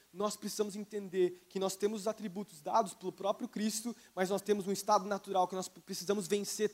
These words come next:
todos os dias, através de uma batalha que o Espírito Santo vem e nos ajuda. Nós temos uma batalha, nós temos uma ajuda divina, que é o Espírito de Deus, que habita em cada crente e fornece o poder que nós precisamos para vencer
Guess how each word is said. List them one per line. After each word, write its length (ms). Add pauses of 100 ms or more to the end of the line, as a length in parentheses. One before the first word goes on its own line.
(120)
todos 560 (280)
os 140
dias, 680 (280)
através 280
de 80
uma 100
batalha 600 (240)
que 80
o 0
Espírito 360
Santo 300
vem 400 (220)
e 80
nos 180
ajuda. 500 (680)
Nós 140
temos 180
uma 100
batalha, 560 (160)
nós 140
temos 200
uma 120
ajuda 240
divina, 380
que 100
é 20
o 40
Espírito 480
de 100
Deus, 240
que 100
habita 320
em 60
cada 240
crente 500 (200)
e 80
fornece 400
o 40
poder 520
que 80
nós 160
precisamos 480
para 160
vencer 760